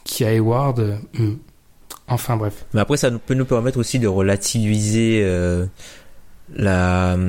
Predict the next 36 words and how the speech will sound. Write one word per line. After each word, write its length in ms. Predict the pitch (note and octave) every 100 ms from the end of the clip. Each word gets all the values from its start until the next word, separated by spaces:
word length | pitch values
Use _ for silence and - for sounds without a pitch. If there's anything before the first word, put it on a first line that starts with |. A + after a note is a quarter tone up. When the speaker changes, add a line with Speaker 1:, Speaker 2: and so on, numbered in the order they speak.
| G2 F#2 - - - -
Speaker 2:
bah, 400 | G#2 F#2 F2+ F2+ F2 G2 G2
la, 280 | F2+ E2+
la 120 | F2 E2+
performance 640 | F#2 F2+ G2 F#2+ B2 G#2+
des 120 | G2
Bucks 360 | E2+ G#2 A#2 -
qui, 360 | G#2 F2+ F2 F#2
pour 140 | - F#2+
moi, 180 | A2 A2 F2+ -
ont 120 | F#2+
été 200 | F2+ F#2+
très, 260 | - -
très 200 | D3+ -
frustrants, 500 | A#2+ - G2+ - C#3+
mais 140 | D3 G2+
qui, 160 | -
au 60 | G2+
final, 520 | - G2+ F#2+ A#2 B2
ont 160 | G2 F#2
fait 500 | - - - G#2 G#2
bien 640 | G2 F2+ F2+ E2 A2+ C#3
meilleure 360 | C3 A#2+ A2 A2
figure 540 | - G2+ G#2 A2+ B2
que 400 | - G#2 F#2 F#2 G2+ - - - - -
les 100 | G#2
Sixers 640 | - - - A2 G#2+ A2 G#2
globalement 520 | G#2 G#2+ G#2 G2+ G#2
sur 160 | -
la 120 | G#2 G2+
série. 280 | - F2+ - - - _ _ - -
Speaker 1:
Ouais, 200 | B2 A2+ - - -
c'est 160 | - B2
très 180 | -
vrai, 180 | B2+ A#2
ouais. 160 | A2 G#2 - - - - - - - -
Bah, 320 | A#2+ A#2+ A#2+